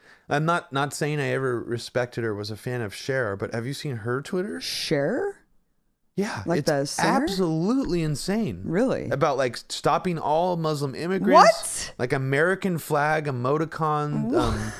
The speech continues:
Speaker 2: <laughs> Cher?
Speaker 1: emojis, like, in her
Speaker 2: How
Speaker 1: tweet.
Speaker 2: sad.
Speaker 1: Yeah, it's, dude, it's, it's one of the weirdest fucking things you'll
Speaker 2: Whoa.
Speaker 1: ever see.
Speaker 2: Wow.
Speaker 1: It's like
Speaker 2: That's crazy.
Speaker 1: Roseanne's on steroids on Twitter.
Speaker 2: Whoa.
Speaker 1: Yeah.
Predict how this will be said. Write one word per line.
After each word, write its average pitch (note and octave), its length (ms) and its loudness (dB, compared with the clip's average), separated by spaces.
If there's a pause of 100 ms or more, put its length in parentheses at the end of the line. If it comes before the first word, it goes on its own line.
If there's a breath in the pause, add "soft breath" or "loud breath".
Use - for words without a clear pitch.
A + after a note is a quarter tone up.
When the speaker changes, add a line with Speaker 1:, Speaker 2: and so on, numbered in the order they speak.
Speaker 2:
<laughs> - 160 -20
Cher? - 380 2 (160)
Speaker 1:
emojis, D3+ 320 0
like, B2+ 180 -2
in D3 140 -2
her D#3 80 4
Speaker 2:
How D#3 80 2
Speaker 1:
tweet. D#4+ 200 0
Speaker 2:
sad. F4+ 280 2
Speaker 1:
Yeah, F3+ 140 4
it's, D#3+ 160 0
dude, E3 240 0
it's, - 440 -6
it's D#3 180 -2
one E3 160 2
of F3+ 60 2
the E3 120 2
weirdest C#3+ 460 0
fucking C3+ 300 -2
things E3 220 0
you'll F3 100 2
Speaker 2:
Whoa. G#3 120 4
Speaker 1:
ever C3 260 4
see. A2 320 -6 (180)
Speaker 2:
Wow. C3 540 0 (280)
Speaker 1:
It's C#3+ 140 0
like D#3+ 140 4
Speaker 2:
That's D#3 100 0
crazy. D3+ 220 4
Speaker 1:
Roseanne's D#3 420 2 (160)
on C3 220 0
steroids G#2+ 680 0
on G#3 180 2
Twitter. A#3+ 120 4
Speaker 2:
Whoa. G3+ 1300 4
Speaker 1:
Yeah. C#3+ 320 2